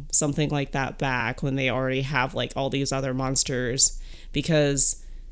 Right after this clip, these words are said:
it seems like at the end of, um, Godzilla King of the Monsters, like, he's the one in charge.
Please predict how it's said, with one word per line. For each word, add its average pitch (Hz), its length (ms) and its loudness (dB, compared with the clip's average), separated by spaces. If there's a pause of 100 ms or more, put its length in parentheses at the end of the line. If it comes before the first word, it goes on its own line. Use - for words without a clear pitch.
it 147 80 -2
seems 160 300 6
like 151 200 4
at 147 140 2
the 151 140 4
end 151 180 4
of, 143 320 2
um, 135 400 -2
Godzilla 135 520 0
King 139 220 0
of 127 100 -2
the 135 100 -2
Monsters, 147 640 4
like, 135 180 0
he's 175 220 4
the 165 80 6
one 143 200 2
in 123 120 0
charge. - 760 -4